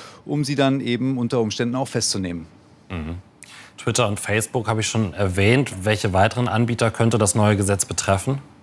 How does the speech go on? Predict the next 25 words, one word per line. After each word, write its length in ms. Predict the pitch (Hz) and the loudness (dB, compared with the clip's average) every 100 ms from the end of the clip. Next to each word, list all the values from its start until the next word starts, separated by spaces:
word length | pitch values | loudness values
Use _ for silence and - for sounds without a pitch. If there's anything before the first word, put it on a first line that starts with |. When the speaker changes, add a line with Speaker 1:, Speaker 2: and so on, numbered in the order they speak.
| - - - - - - - - - - - - - | -20 -20 -20 -20 -20 -20 -20 -18 -18 -18 -20 -20 -8
Speaker 1:
Ja, 160 | - 147 | 2 4
es 100 | 156 | 4
betrifft 340 | 170 160 196 | 4 6 6
eben 220 | 233 208 202 | 6 4 4
Plattformen, 880 | 165 175 - - 196 202 208 202 | 6 6 4 4 6 6 4 2
die 240 | 185 185 185 | 2 0 0
am 280 | 160 165 147 | 0 -4 -2
Tag 440 | 160 160 175 - | 2 4 2 0
mehr 480 | 147 156 165 170 143 | -4 0 2 2 0
als 280 | 147 147 - | -2 -4 -4
eine 320 | 151 160 165 | -2 0 0
Million 460 | 160 147 147 156 147 | 0 0 2 2 0
Klicks 400 | - 208 - - - - - | 0 0 -2 -4 -12 -20 -12
verzeichnen. 1120 | - 170 - 160 160 175 - 165 165 165 160 | -2 0 2 4 4 2 0 0 2 0 0
Und 420 | 147 143 - - - | 0 -2 -4 -10 -2
dazu 260 | 135 - 131 | 0 0 2
gehört 340 | 131 143 160 | 6 8 8
eben 340 | 156 151 147 | 4 0 -2
die 220 | 139 139 127 | -2 -2 -2
von 200 | 135 135 | 0 0
Ihnen 180 | 143 | 0
gerade 300 | 143 127 131 | 2 2 2
schon 180 | 135 135 | 2 2
genannten 480 | 143 165 170 170 160 | 4 4 2 0 -4
Facebook, 560 | - 160 151 - 151 | 2 2 2 0 -2